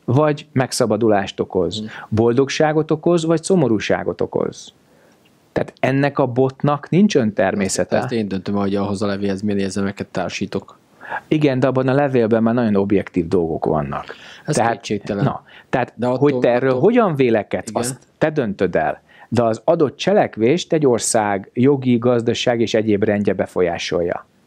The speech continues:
Speaker 1: Tehát te nem tehetsz akármit arra a levélre, mert kapsz még egyet, akkor már pirossal. És akkor tehát, tehát véleményezni lehet, de a tényeken ez nem változtat, és nagyon jó, hogyha az ember például tanításként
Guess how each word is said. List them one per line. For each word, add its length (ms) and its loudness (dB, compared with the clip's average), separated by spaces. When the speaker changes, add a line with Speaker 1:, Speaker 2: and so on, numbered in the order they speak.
Speaker 1:
Tehát 180 -2
te 20 2
nem 200 2
tehetsz 220 2
akármit 520 0
arra 220 2
a 40 2
levélre, 400 2
mert 140 -2
kapsz 260 -4
még 260 2
egyet, 320 0
akkor 220 -2
már 160 -2
pirossal. 640 -2
És 180 -2
akkor 400 0
tehát, 320 -2
tehát 380 -4
véleményezni 760 2
lehet, 320 2
de 100 0
a 40 -2
tényeken 560 0
ez 120 0
nem 180 -2
változtat, 420 -2
és 100 -2
nagyon 400 2
jó, 220 4
hogyha 240 0
az 100 0
ember 260 0
például 340 2
tanításként 1400 -2